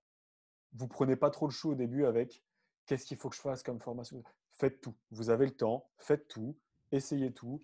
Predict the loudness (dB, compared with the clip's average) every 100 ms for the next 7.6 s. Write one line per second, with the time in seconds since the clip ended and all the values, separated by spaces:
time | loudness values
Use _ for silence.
0 | _ -8 -4 -2 0 -2 -2 -2 -2 -2
1 | -6 -6 -4 -4 -6 -14 -6 -4 -2 -4
2 | -8 -6 -4 -4 -6 -8 -6 -4 -4 -4
3 | _ -16 -14 -10 -8 -8 -10 -10 -10 -6
4 | -6 -6 -8 -10 _ _ -20 _ _ -10
5 | -2 2 2 0 _ _ _ -20 -8 -4
6 | -2 -2 -2 -4 -4 -2 0 0 -2 _
7 | _ _ _ _ 0 0